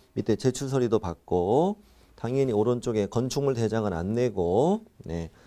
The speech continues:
그럼 삼 번 신고필증을 뭐 해라? 재교부해야죠. 재교부하는데 다만 이때도 신고필증을 관할 지역 안에서 이전했다면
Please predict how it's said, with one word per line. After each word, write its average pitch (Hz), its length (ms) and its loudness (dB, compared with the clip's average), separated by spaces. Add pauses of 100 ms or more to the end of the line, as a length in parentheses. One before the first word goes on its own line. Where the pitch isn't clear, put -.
그럼 101 180 -4
삼 160 260 -8
번 143 400 2 (260)
신고필증을 156 640 -2
뭐 107 160 2
해라? 151 320 0 (1300)
재교부해야죠. 135 1120 0 (800)
재교부하는데 123 1300 -2
다만 123 580 0
이때도 131 400 0
신고필증을 143 720 -2
관할 127 360 -2
지역 117 300 0
안에서 110 720 -2
이전했다면 107 920 -2